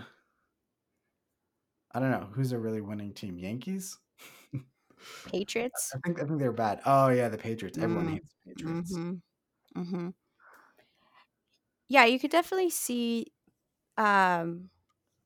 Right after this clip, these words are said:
Speaker 2: it was a rough game, at least the few minutes, because it's been so long since they've played soccer, like, competitively, and you could definitely see a little rust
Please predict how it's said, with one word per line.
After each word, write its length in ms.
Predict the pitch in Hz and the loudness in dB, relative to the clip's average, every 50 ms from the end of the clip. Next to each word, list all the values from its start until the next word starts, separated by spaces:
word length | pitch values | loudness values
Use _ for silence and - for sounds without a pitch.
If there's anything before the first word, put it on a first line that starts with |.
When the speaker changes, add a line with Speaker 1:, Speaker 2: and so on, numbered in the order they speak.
| _ _ _ _ _ _ _ _ | _ _ _ _ _ _ _ _
Speaker 2:
it 80 | 214 | -4
was 120 | 214 208 226 | -2 -2 -2
a 60 | 233 | 2
rough 300 | 220 220 214 220 - - | 2 2 2 2 -2 -4
game, 460 | - 202 185 175 170 165 180 190 202 - | -2 0 0 0 0 0 -2 -4 -4 -2
at 100 | - 202 | -2 -2
least 300 | 185 190 185 - - - | 0 0 -2 -4 -8 -10
the 80 | - 190 | -14 -16
few 220 | - - - 190 | -14 -8 -6 -4
minutes, 300 | 175 170 160 175 180 - | -4 -4 -4 -4 -6 -8
because 220 | - 208 196 202 190 | -10 -10 -10 -10 -10
it's 120 | - - | -12 -10
been 140 | - 311 302 | -8 -6 -4
so 220 | - - 254 233 | -2 -2 -2 -2
long 300 | 226 208 196 233 320 294 | -2 0 0 0 -2 -2
since 220 | 208 - 196 180 - | -4 -6 -8 -8 -8
they've 180 | - 190 - - | -10 -10 -10 -10
played 180 | 220 214 208 - | -10 -10 -10 -6
soccer, 460 | - - 247 277 - - - 190 214 208 | -4 -4 -4 -4 -6 -6 -6 -6 -4 -6
like, 180 | 196 - - | -6 -8 -10
competitively, 880 | - 202 190 - 240 247 254 220 196 190 185 190 180 185 185 190 214 220 | -10 -12 -6 -4 -4 -2 -2 -2 -4 -6 -6 -6 -6 -4 -4 -4 -4 -4
and 160 | 202 180 180 - _ _ _ _ - - - - _ _ _ - | -4 -6 -8 -12 _ _ _ _ -20 -20 -20 -20 _ _ _ -20
you 60 | - | -14
could 100 | - 226 | -8 -2
definitely 360 | - 233 240 - - 262 247 | 0 0 0 2 2 2 2
see 180 | 247 - - 240 | 2 2 0 2
a 80 | 226 226 | 4 4
little 200 | 220 214 220 214 | 4 4 2 2
rust 480 | 202 220 202 196 196 - - - - | 2 2 2 2 2 2 0 0 0